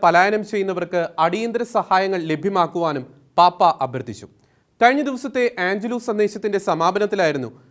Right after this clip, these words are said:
യുക്രൈനിലെ റഷ്യൻ അധിനിവേശവുമായി ബന്ധപ്പെട്ട് പാപ്പ അതിശക്തമാം വിധം തന്റെ പ്രതികരണം രേഖപ്പെടുത്തിയത്. വിഭൂതി ബുധനാഴ്ച യുക്രൈനു വേണ്ടി ആഹ്വാനം ചെയ്തിരിക്കുന്ന ഉപവാസ പ്രാർത്ഥനയെക്കുറിച്ച് ത്രികാല ജപ പ്രാർത്ഥനാ വേളയിൽ ഒരിക്കൽ കൂടി പാപ്പ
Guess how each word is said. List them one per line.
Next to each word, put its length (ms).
യുക്രൈനിലെ 640
റഷ്യൻ 380
അധിനിവേശവുമായി 720
ബന്ധപ്പെട്ട് 540
പാപ്പ 280
അതിശക്തമാം 920
വിധം 240
തന്റെ 140
പ്രതികരണം 500
രേഖപ്പെടുത്തിയത്. 560
വിഭൂതി 320
ബുധനാഴ്ച 540
യുക്രൈനു 420
വേണ്ടി 340
ആഹ്വാനം 460
ചെയ്തിരിക്കുന്ന 600
ഉപവാസ 400
പ്രാർത്ഥനയെക്കുറിച്ച് 880
ത്രികാല 300
ജപ 180
പ്രാർത്ഥനാ 480
വേളയിൽ 340
ഒരിക്കൽ 320
കൂടി 400
പാപ്പ 380